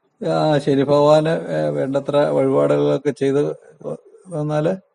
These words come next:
വലിയ കുഴപ്പം കൂടാതെ ഈ ശനിദശ അവർക്ക് പരിഹരിക്കാൻ പറ്റും.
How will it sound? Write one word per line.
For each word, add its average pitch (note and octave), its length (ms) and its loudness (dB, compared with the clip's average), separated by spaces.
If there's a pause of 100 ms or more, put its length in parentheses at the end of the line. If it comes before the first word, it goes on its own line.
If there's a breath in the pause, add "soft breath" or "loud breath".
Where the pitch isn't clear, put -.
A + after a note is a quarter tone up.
(540)
വലിയ D#3+ 360 4
കുഴപ്പം F3 380 6
കൂടാതെ D#3 260 6
ഈ D3+ 80 2
ശനിദശ C#3+ 500 0
അവർക്ക് C3 220 -2
പരിഹരിക്കാൻ A#2+ 480 -4
പറ്റും. - 200 -16